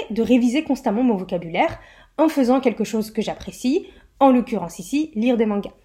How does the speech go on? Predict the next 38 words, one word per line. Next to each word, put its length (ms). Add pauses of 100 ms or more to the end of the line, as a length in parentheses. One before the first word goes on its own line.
(380)
Donc 220
voilà, 260 (160)
allie 380
l'utile 380
à 40
l'agréable. 580
Si 140
tu 120
veux 100
apprendre 400
l'anglais, 480
regarde 380
Friends. 440 (240)
Si 140
tu 100
veux 100
apprendre 280
le 60
chinois, 400
regarde 260
des 80
films 260
en 60
chinois. 440 (420)
Et 100
comme 160
tu 120
le 60
sais 140
si 160
bien, 280
plus 280
on 140
aime, 260 (140)
plus 160
vite 200
on 80
apprend. 280